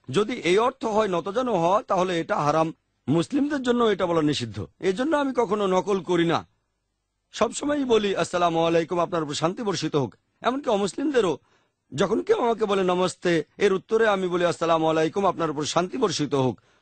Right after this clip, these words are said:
অন্যান্য অভিবাদন যেগুলো ইসলামিক নয়, যেমন গুড মর্নিং, গুড ইভিনিং, এগুলো হারাম না, বলা যেতে পারে, তবে এগুলো মুস্তাহাব, না বললে ভালো। গুড মর্নিং বলাটা হারাম না,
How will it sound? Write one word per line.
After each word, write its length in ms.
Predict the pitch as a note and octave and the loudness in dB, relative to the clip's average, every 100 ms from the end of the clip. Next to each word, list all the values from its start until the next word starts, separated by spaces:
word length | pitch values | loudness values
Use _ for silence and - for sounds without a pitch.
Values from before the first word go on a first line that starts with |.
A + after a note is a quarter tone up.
| _ _ - | _ _ 0
অন্যান্য 380 | F#3+ A#3 C#4 F4 | 0 2 0 0
অভিবাদন 440 | A#3 A3+ A3 G#3 | 0 0 0 0
যেগুলো 240 | G3 F#3 F#3 | 0 0 0
ইসলামিক 480 | - C4 D#4 C4+ | 0 -2 -2 -2
নয়, 160 | C4 G3+ | 0 0
যেমন 220 | F#3+ F#3 | 0 0
গুড 140 | F3 F#3 | -2 -2
মর্নিং, 380 | A#3 D#4 A#3 | 0 0 0
গুড 140 | F#3+ F3+ | 0 2
ইভিনিং, 360 | F3 F3 E3 | 2 2 0
এগুলো 300 | - F#3+ B3 | -2 -2 2
হারাম 380 | F3 C3+ G#3+ B3+ | 2 2 2 0
না, 360 | G#3 F#3 E3+ - _ _ _ _ _ _ _ _ _ _ _ _ _ - | -2 0 0 -2 _ _ _ _ _ _ _ _ _ _ _ _ _ -4
বলা 260 | B3 C4 C#4 | 2 2 2
যেতে 260 | G#3 A3 | 0 -2
পারে, 380 | E3+ F#3 F3 E3+ | -2 2 2 2
তবে 260 | - A3 B3+ | -4 -6 -6
এগুলো 240 | B3+ B3+ | -4 -2
মুস্তাহাব, 640 | F#3+ F#3 - G3 F3+ E3 E3 | 0 0 0 0 2 2 0
না 200 | D#3+ F#3 | 0 2
বললে 340 | A#3+ A3+ G3 | 0 -2 -4
ভালো। 420 | D3 C#3+ D#3+ C3 - _ _ - | 0 0 0 -2 -8 _ _ -6
গুড 160 | B2+ F#3+ | 0 0
মর্নিং 240 | B3 G4+ | 0 -2
বলাটা 260 | F4+ D#4+ D4 | 0 0 -2
হারাম 340 | D#3+ G3+ D#4+ | 0 0 2
না, 280 | B3 F#3+ B2+ | 2 0 -2